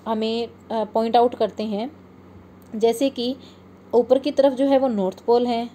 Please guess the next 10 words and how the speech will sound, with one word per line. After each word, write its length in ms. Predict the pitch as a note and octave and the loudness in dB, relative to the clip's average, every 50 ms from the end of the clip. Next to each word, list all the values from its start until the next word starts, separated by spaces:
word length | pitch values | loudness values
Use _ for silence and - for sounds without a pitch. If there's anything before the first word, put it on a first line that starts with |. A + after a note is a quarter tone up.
| - - - - | -20 -20 -18 -10
जिसे 260 | G#3+ A#3 A#3 - C4+ | -8 -6 -2 -2 0
कि 100 | C4 C#4 | 0 0
north 260 | B3+ A3+ G#3 G#3+ G#3 | -2 -2 -4 -4 -4
pole 200 | - - G#3+ G#3 | -4 -2 -2 -2
के 100 | G#3 A3 | -2 -4
नाम 200 | G#3+ G#3 G3+ G3+ | -6 -4 -6 -6
से 160 | G3+ - B3+ B3 | -2 0 -2 0
कहा 240 | - G3+ G#3 G3 | 0 -4 -4 -4
जाता 300 | F#3+ G3 F#3+ F#3+ F#3+ G3 | -4 -4 -4 -4 -4 -4
है, 240 | G3+ G#3 G3 G3 G3+ | -4 -2 -4 -4 -4